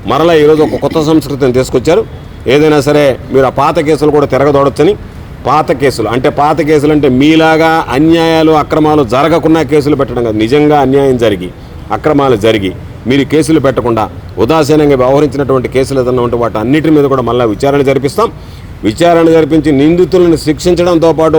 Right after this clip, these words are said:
బాధ్యులైనటువంటి వ్యక్తులు ఎవరు ఉంటారో వాళ్ళెవ్వరిని కూడా అధికారులు విడిచిపెట్టేటువంటి ప్రసక్తే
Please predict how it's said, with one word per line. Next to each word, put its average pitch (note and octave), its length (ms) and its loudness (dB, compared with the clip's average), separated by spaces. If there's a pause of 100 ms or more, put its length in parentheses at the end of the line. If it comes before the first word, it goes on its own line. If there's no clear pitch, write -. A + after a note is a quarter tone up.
(160)
బాధ్యులైనటువంటి E3 880 2
వ్యక్తులు D3 280 0
ఎవరు C3+ 180 2
ఉంటారో G2+ 240 -4 (120)
వాళ్ళెవ్వరిని C#3+ 680 0
కూడా D3+ 160 2
అధికారులు C#3+ 400 0
విడిచిపెట్టేటువంటి B2 680 -6
ప్రసక్తే A#2 340 -8